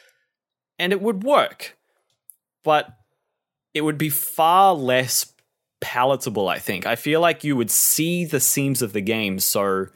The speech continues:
thoroughly. And what that style allows you to do is to become absorbed in the game in a way where you start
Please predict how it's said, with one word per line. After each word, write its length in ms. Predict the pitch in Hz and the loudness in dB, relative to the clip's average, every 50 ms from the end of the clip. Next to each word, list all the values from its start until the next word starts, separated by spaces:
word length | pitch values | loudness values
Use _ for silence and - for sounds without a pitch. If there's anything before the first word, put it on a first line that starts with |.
| _ _ _ _ _ _ - | _ _ _ _ _ _ -16
thoroughly. 560 | - - - 127 120 120 117 107 92 82 - | -14 -6 -2 0 2 2 2 0 -2 -4 -4
And 240 | 92 113 123 127 131 | -4 -2 -2 -2 0
what 320 | 131 143 151 151 - - _ _ _ _ _ _ _ _ | 2 2 2 2 0 -4 _ _ _ _ _ _ _ _
that 240 | - 156 147 143 - | -2 0 0 0 0
style 640 | - - - - - - 170 185 220 240 240 214 185 | 0 0 0 0 0 0 2 2 4 4 4 4 2
allows 800 | 160 151 143 131 131 131 131 135 135 131 123 120 - - - - | 2 2 2 2 4 4 4 2 2 -2 -2 -2 -2 -2 -2 -2
you 160 | - 120 117 | -2 -2 -2
to 200 | 110 - - 113 | -2 -2 -4 -4
do 480 | 98 95 - 139 165 202 170 113 90 80 - _ _ _ _ | -6 -6 -4 -2 -2 0 0 -2 -4 -6 -12 _ _ _ _
is 140 | - 135 - | -4 -4 -2
to 80 | - 139 | -2 -2
become 320 | 131 - - - 160 160 | -4 -4 -4 -2 -2 -2
absorbed 600 | 156 135 123 113 107 123 131 147 160 165 147 127 | -2 -2 -2 -2 -2 0 2 4 4 4 2 0
in 180 | 131 117 113 107 | -2 -2 0 -2
the 80 | 104 | -2
game 460 | 101 98 113 110 98 85 82 - - - - - _ _ _ _ _ _ _ _ _ _ _ _ _ _ _ _ _ _ _ _ _ _ _ _ _ _ _ _ _ _ _ _ _ _ _ _ _ _ _ _ - | -2 -2 -2 -2 -2 -4 -6 -8 -12 -18 -20 -20 _ _ _ _ _ _ _ _ _ _ _ _ _ _ _ _ _ _ _ _ _ _ _ _ _ _ _ _ _ _ _ _ _ _ _ _ _ _ _ _ -2
in 100 | 139 131 | 0 0
a 100 | 127 127 | 0 0
way 280 | 120 120 123 123 127 | 2 2 2 2 2
where 180 | 123 120 120 117 | 2 2 2 0
you 440 | 117 113 104 98 104 104 107 107 104 | 0 -2 -4 -4 -4 -2 -2 0 0
start 500 | - - - 123 113 107 104 101 95 | -2 -2 0 0 2 2 2 0 0